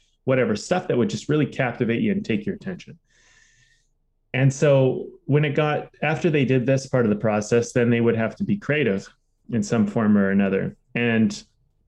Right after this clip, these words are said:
across the board, every single time, the people who were in the group that had no, no to low stimulus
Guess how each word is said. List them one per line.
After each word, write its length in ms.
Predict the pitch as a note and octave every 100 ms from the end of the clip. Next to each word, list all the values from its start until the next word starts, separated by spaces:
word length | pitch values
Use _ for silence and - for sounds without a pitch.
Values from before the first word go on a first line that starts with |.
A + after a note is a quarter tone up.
| _ -
across 380 | C#3 F3 F3+ -
the 80 | A2+
board, 440 | D#3 B2+ F#2+ - _ C3+
every 200 | C3+ C#3+
single 320 | E3 C3 B2
time, 400 | C#3 A2+ F#3 G#3+ _ _ _ _ _ _
the 80 | C3
people 340 | - E3 E3
who 140 | D3 C#3+
were 120 | B2+
in 140 | A#2+
the 80 | A2
group 420 | G2 C3+ C3+ - -
that 120 | A2
had 220 | A2+ G#2
no, 360 | G#2+ B2 C3+ - _ _ -
no 300 | B2 B2+ D3+
to 100 | C3+
low 280 | A#2 A#2+ A#2+
stimulus 800 | - C3+ B2+ G2 F#2 G2 -